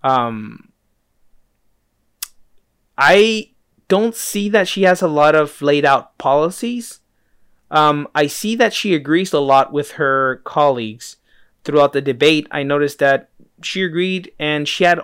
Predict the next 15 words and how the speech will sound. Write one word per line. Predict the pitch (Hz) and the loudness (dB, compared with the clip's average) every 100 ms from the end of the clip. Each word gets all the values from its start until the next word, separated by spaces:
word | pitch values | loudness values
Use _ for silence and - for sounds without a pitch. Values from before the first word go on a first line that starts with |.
| - _ _ | -12 _ _
something | - - 170 180 185 | -10 -2 -2 -2 -8
to | 156 | -8
say | - 151 | -2 -2
about | 147 143 139 143 - _ _ _ _ 151 | 2 2 2 0 -4 _ _ _ _ 2
all | 160 | 2
the | 151 | 2
topics | 165 135 139 127 | -2 -2 -2 -10
about | 135 131 131 | -2 0 0
economy, | 131 139 139 139 135 139 131 _ _ _ _ | -2 -2 -2 -4 -8 -10 -14 _ _ _ _
uh, | - 135 127 | 0 2 2
college | - 135 131 | 0 -2 -2
affordability, | 120 139 131 135 143 131 127 | -6 -4 -4 -4 -4 -4 -6
healthcare, | 127 131 - 151 131 | -4 -4 -4 -4 -4
immigration, | 123 113 147 135 - 131 131 123 - _ _ _ | -6 -2 -2 0 -4 -6 -8 -10 -16 _ _ _
Iran, | - 135 139 143 147 147 143 | -14 -2 2 4 4 2 -2